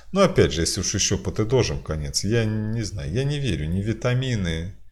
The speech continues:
в какие там пользы, вред. Это настолько всё, сколько тоже можно там перечитывать, это всё. Ну, щас рацион составлен любому северному человеку, там и манго надо, кусочек, долька апельсина. Посмотрите всякого в интернете, вот так вот.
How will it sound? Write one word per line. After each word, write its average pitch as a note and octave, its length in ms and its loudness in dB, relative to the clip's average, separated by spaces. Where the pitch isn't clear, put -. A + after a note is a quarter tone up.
в - 20 -20
какие D#2+ 380 -4
там D2+ 340 -6
пользы, F2+ 420 2
вред. G2+ 400 0
Это - 160 -6
настолько A#2+ 520 -2
всё, - 200 -8
сколько - 340 -6
тоже F#2+ 260 2
можно F2+ 260 0
там F2+ 200 -4
перечитывать, G2+ 880 -4
это - 180 -10
всё. - 380 -6
Ну, C3+ 100 -2
щас C#3 260 4
рацион A#2+ 400 4
составлен F#2+ 680 2
любому G2+ 460 0
северному E2+ 600 2
человеку, G2+ 600 0
там E2 260 -2
и E2+ 40 0
манго G2+ 500 0
надо, F2 340 -2
кусочек, F#2+ 600 -4
долька F2 300 0
апельсина. F#2+ 460 -2
Посмотрите - 560 -4
всякого - 360 -4
в E2+ 180 -2
интернете, A2 560 -2
вот E2+ 140 -6
так - 260 -4
вот. - 140 -12